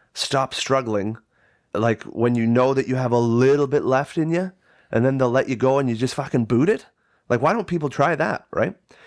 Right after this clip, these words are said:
Well, that happens in this movie, and I'm like, "Finally!" <laughs> I mean, it happened two years before I was born, but it's the first time I've kinda really seen it. But the stupidity of the rest of that particular scene drove me insane.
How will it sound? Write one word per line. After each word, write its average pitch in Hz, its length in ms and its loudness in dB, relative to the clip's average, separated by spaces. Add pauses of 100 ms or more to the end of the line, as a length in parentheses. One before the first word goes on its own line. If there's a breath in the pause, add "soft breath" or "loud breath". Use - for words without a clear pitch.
(120 loud breath)
Well, 127 100 0
that 233 120 2
happens 185 480 0
in 131 100 2
this 110 180 -4
movie, 113 200 2
and 113 60 2
I'm 139 80 -2
like, 196 200 -2 (260 loud breath)
"Finally!" 320 920 0
<laughs> - 1600 -8
I 131 80 4
mean, 147 120 4
it 139 80 2
happened 135 340 2
two 139 140 -2
years 135 240 0
before 123 220 -2
I 123 60 2
was 104 120 0
born, 123 360 -2 (400 loud breath)
but 123 80 2
it's 127 100 0
the 135 60 -2
first 185 260 0
time 139 160 0
I've 113 100 -4
kinda 117 220 0
really 101 260 0
seen 165 300 -2
it. - 200 -2 (140)
But - 360 0
the 113 120 -12
stupidity 151 840 -2
of 107 340 -2
the 101 120 0
rest 120 300 -2
of 110 340 -4
that 110 200 -2
particular 107 400 -4
scene 101 420 -4 (460 loud breath)
drove 101 280 0
me 98 320 -2
insane. 95 520 -8